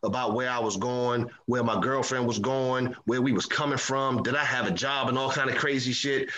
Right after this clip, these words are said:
because he said I did something I didn't do on the road, my feeling was,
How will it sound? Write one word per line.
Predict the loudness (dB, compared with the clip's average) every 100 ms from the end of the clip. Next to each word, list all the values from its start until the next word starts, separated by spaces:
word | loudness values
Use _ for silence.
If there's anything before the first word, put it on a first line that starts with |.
| -6
because | -2 0 0 0 -2 -6 -10
he | -4 -2
said | 0
I | 0
did | 0 0
something | 0 0 0
I |
didn't | 0 2 2
do | 2 2 4
on | 2
the | 2
road, | 2 2 0 -2 -6 _ _ _ _ _ _ _ _ _ _ _ _ _ _ _ -2
my | 0 0
feeling | 0 0 2 2 2 2
was, | 2 2 2 0 0 -6